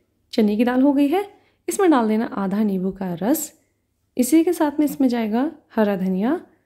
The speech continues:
और आधा चम्मच गरम मसाला, थोड़ा सा काली मिर्च पाउडर। अब इस दाल का टेस्ट देखिए, आपको ज़रूरी नहीं है कि ये जो हम दाल पकवान बनाए तब आप ये वाली दाल बनाएं, रेगुलर में भी बनाइए, बहुत टेस्टी बनती है। अब ये जो डो है ना,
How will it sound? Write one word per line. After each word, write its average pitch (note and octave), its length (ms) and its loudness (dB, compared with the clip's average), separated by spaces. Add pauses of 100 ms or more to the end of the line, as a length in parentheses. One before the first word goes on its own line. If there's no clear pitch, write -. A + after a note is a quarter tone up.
(260)
और A3 260 -2
आधा G3+ 180 0
चम्मच G#3+ 520 -2 (100)
गरम G3 240 0
मसाला, G3+ 440 -4
थोड़ा G#3+ 220 -2
सा D4 220 -4
काली F3+ 340 -2
मिर्च F3+ 220 -4
पाउडर। F3 420 -8 (920)
अब C#4+ 140 2
इस C4 140 -2
दाल F#3 160 -6
का - 120 -4
टेस्ट G#3 320 -6
देखिए, - 360 -12 (600)
आपको - 580 -2
ज़रूरी C4 280 6
नहीं C#4+ 160 4
है D4 140 2
कि C#4+ 120 -4
ये C#4 200 2 (340)
जो A#3 100 0
हम C4 180 4
दाल G#3+ 200 2
पकवान G#3+ 360 0
बनाए G#3+ 200 0
तब A3 140 -2
आप A3 200 -4
ये G#3+ 120 -2
वाली G#3+ 240 -2
दाल G#3 160 -2
बनाएं, G#3+ 280 -4 (440)
रेगुलर C#4 420 8
में D#4 160 6
भी C#4 80 2
बनाइए, G#3+ 340 -2
बहुत G#3+ 320 -6
टेस्टी A3+ 300 -6
बनती F3+ 320 -10
है। F3 240 -8 (800)
अब A3+ 140 0
ये A#3+ 120 2
जो B3 140 4
डो G#3+ 180 0
है A3 120 0
ना, G#3+ 140 -4